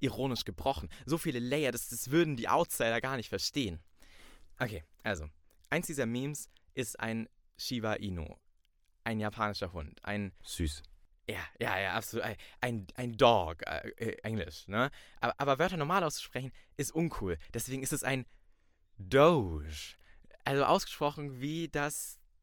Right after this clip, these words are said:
Speaker 1: I don't know, das ehemalige Staatsoberhaupt von Venedig, wenn parallel das Haze kickt.
Speaker 2: <laughs>
Speaker 1: Alles, was man über dieses Meme wissen muss,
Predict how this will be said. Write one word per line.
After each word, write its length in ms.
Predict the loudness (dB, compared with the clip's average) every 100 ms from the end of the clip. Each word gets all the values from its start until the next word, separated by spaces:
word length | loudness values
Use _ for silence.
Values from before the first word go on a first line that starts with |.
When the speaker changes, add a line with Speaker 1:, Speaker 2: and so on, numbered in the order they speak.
| _ -20 0
Speaker 1:
I 60 | 4
don't 120 | 4
know, 200 | 4 2
das 120 | 2
ehemalige 460 | 0 -2 0 -2 -2
Staatsoberhaupt 540 | 2 2 2 -2 -4
von 220 | -2 -4 -2
Venedig, 500 | -2 -2 -2 2 4
wenn 220 | 4 2
parallel 680 | -2 -2 -2 0 2 4 2 -8 -20 -20 -20 -20 -20 2
das 280 | 4 4 2
Haze 320 | 4 4 -2
kickt. 500 | -2 -2 -4 -14 -18 -20 -6 -4
Speaker 2:
<laughs> 260 | -4 2
Speaker 1:
Alles, 240 | 4 4 2
was 160 | 0
man 140 | 0 -2
über 100 | -4
dieses 260 | -6 -8
Meme 300 | -6 -4 -2
wissen 240 | -2 -2 -4
muss, 160 | -4